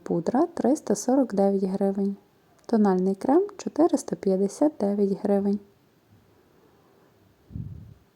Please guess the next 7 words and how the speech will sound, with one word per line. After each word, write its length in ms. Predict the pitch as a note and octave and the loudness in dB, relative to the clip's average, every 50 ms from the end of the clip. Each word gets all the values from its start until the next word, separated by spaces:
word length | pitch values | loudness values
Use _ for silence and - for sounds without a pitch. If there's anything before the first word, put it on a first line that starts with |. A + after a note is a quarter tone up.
| _ _ _ _ _ _ _ _ _ _ _ _ _ _ _ _ _ _ _ _ - _ _ - | _ _ _ _ _ _ _ _ _ _ _ _ _ _ _ _ _ _ _ _ -20 _ _ -8
Ось 80 | A3+ - | -6 -4
такий 340 | - - E3+ - F3+ F#3 F#3 | -4 -4 -2 0 0 0 0
засіб 400 | F#3+ G3+ G3+ G#3 - - A#3+ - - | 0 0 -2 -2 -4 -6 -10 -8 -4
тонуючий 760 | - C4 B3 B3 B3 B3 B3 B3+ C4 C4 - D4+ D4+ D#4+ D#4+ - _ - | -2 0 0 2 2 2 2 0 -2 -2 -2 0 0 0 -2 -6 _ -4
двісті 420 | A#3 G#3 G#3 A#3+ C#4+ - - - G#3 | -2 0 0 0 0 0 0 0 2
дев'ять 420 | F#3+ G3+ G3 G3 G3+ G3 G3 F#3 | 2 4 2 4 2 2 0 0
гривень. 380 | G3 G3 G3+ G3 G3+ G3+ G#3 | -2 -2 0 0 0 -2 -4